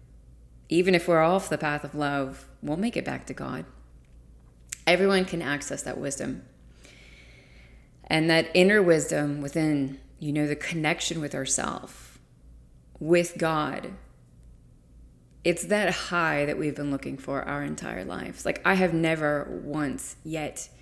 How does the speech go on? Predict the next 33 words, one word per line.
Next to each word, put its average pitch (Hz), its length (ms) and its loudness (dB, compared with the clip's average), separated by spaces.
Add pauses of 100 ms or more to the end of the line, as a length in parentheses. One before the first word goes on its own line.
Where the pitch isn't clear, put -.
(180)
met 160 160 -2
a 151 40 0
human 147 480 -4
who 165 180 -2
isn't 139 220 -2
searching 147 380 -4
for 147 140 -6
God, 143 400 -2 (420)
even 190 280 4
if - 180 -2
they 151 500 -4 (600)
completely 165 880 0
despise 170 560 0
God, 156 560 -4
want 170 180 -2
nothing 160 300 -4
to 156 100 -6
do 160 320 -2 (180)
with 156 300 0
God 147 480 -2 (180)
in 156 240 -2
regards 147 380 0
to - 160 -2
what 151 220 -4
they 143 120 -2
think - 540 -4
they're 156 160 -2
looking 147 340 -6
for. 147 460 -2 (840)
They're 170 240 8
looking 175 440 2
for 147 200 -8
God. 139 460 -2